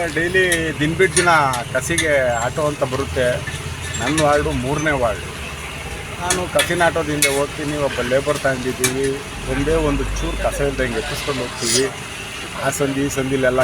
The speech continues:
ಕವರ್ ಅಫಿಷಿಯಲ್ಸ್ಗಳೇ ಎಸ್ತೋಗಿರ್ತಾರೆ, ಅವನ್ನೆಲ್ಲ ಎತ್ತಿಸ್ಕೊಂಡು ಆಟೋದಲ್ಲಿ ಹೋಗ್ತೀವಿ. ಪಕ್ಕದ್ದು ಒಂದು ರೋಡು ನನಗೆ ಬರೋದಿಲ್ಲ ಅದು. ನಾವು ಆ ಕೆಲಸ ಏನು ಮಾಡೋದಿಲ್ಲ. ಆ, ಅವ್ರ ಜನಗಳು ಕೂಡ ಕಸ ಎಲ್ಲ ಹಾಕ್ಸ್ಕೊಂತೀವಿ, ಅವ್ರ ಮನೆ ಮುಂದೆ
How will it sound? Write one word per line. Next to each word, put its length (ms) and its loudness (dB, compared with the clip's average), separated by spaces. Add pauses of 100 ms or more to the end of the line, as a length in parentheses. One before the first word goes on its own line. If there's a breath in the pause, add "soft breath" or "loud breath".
ಕವರ್ 240 0 (140)
ಅಫಿಷಿಯಲ್ಸ್ಗಳೇ 760 -2
ಎಸ್ತೋಗಿರ್ತಾರೆ, 580 -4
ಅವನ್ನೆಲ್ಲ 360 -2 (180)
ಎತ್ತಿಸ್ಕೊಂಡು 480 -4
ಆಟೋದಲ್ಲಿ 400 -2
ಹೋಗ್ತೀವಿ. 300 -4 (100)
ಪಕ್ಕದ್ದು 400 0 (220)
ಒಂದು 200 -2
ರೋಡು 220 2
ನನಗೆ 320 0
ಬರೋದಿಲ್ಲ 480 2
ಅದು. 140 -4 (580)
ನಾವು 280 4 (340)
ಆ 40 6 (100)
ಕೆಲಸ 200 4 (120)
ಏನು 180 0
ಮಾಡೋದಿಲ್ಲ. 340 2 (880)
ಆ, 160 6
ಅವ್ರ 160 4 (100)
ಜನಗಳು 400 2
ಕೂಡ 120 6 (120)
ಕಸ 220 2
ಎಲ್ಲ 120 4
ಹಾಕ್ಸ್ಕೊಂತೀವಿ, 600 -2
ಅವ್ರ 160 4
ಮನೆ 120 2
ಮುಂದೆ 300 0